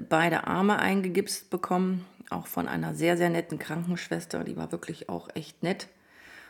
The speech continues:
Und, ähm, wir hatten dann den Wunsch,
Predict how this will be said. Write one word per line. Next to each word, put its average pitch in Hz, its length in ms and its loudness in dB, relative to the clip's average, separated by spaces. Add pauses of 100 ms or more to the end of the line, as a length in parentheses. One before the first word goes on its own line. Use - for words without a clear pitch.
(180)
Und, 170 540 -4
ähm, 160 440 -4 (340)
wir 156 280 0
hatten 170 260 -2
dann 156 180 0
den 147 240 -4
Wunsch, 170 480 0